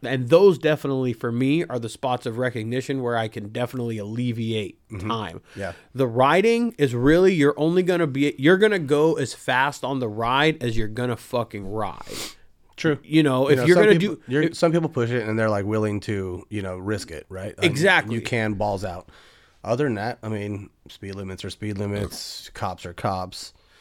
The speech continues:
Speaker 2: canyons are canyons. Let's face it, right?
Speaker 1: Yep.
Speaker 2: Death Valley at night will slow you down.
Speaker 1: Th-, it's, exactly. So there's different routes to take. You know what I'm saying? If
Speaker 2: Yeah,
Speaker 1: you
Speaker 2: yeah.
Speaker 1: just take the
Speaker 2: And I think if
Speaker 1: ten
Speaker 2: we did that, if we did our route again, like you said,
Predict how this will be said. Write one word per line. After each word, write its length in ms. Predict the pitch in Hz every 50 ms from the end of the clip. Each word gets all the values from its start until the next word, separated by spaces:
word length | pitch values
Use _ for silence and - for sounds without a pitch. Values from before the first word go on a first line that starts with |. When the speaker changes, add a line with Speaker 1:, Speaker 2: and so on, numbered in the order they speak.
| - - - - - _ _ _ -
Speaker 2:
canyons 500 | - 143 139 131 147 147 131 123 110 110
are 100 | 107 104
canyons. 640 | - 131 127 127 131 110 98 98 104 110 - - _ -
Let's 180 | 117 107 -
face 240 | - 123 113 101 95
it, 180 | 101 107 104 -
right? 240 | 107 104 110 117 - - 123 110 110
Speaker 1:
Yep. 240 | 143 147 151 151 - - - - - _ -
Speaker 2:
Death 220 | 117 139 143 131 -
Valley 320 | 147 135 127 127 123 123
at 100 | 110 107
night 300 | 117 117 120 120 110 110
will 140 | 113 110 104
slow 220 | - - 113 107
you 160 | 104 104 98 95
down. 400 | 95 101 101 87 85 101 110 - - -
Speaker 1:
Th-, 100 | 233 -
it's, 220 | 190 190 - - 226 -
exactly. 760 | 190 202 180 156 190 196 - 233 - 220 - - 160 131 131
So 320 | - - 208 196 170 143 - - - - - -
there's 260 | 180 202 208 185 147
different 380 | 151 202 202 - 208 170 143 143
routes 300 | 175 214 233 175 - -
to 120 | 165 139
take. 360 | - - 135 131 113 113 -
You 100 | 131 135
know 100 | 156 175
what 100 | 208 202
I'm 80 | 190 165
saying? 300 | 160 170 185 196 202 202 170
If 120 | 170 151
Speaker 2:
Yeah, 80 | - 151
Speaker 1:
you 100 | 175 196
Speaker 2:
yeah. 60 | 175
Speaker 1:
just 240 | 214 220 - - -
take 280 | 190 190 185 - -
the 60 | 156
Speaker 2:
And 80 | 127 127
I 40 | 123 107
think 160 | 165 170 160
if 80 | 135
Speaker 1:
ten 60 | 104 131
Speaker 2:
we 100 | 135 123
did 160 | 135 131 117
that, 220 | 123 113 104 - -
if 100 | 113 104
we 100 | 151 160
did 180 | 160 165 147
our 140 | 131 127 127
route 200 | 123 123 117 113
again, 320 | 110 98 98 85 80 82 - _ _ _ _ _ -
like 200 | - 104 95 -
you 100 | 113 113
said, 320 | - 95 82 80 76 67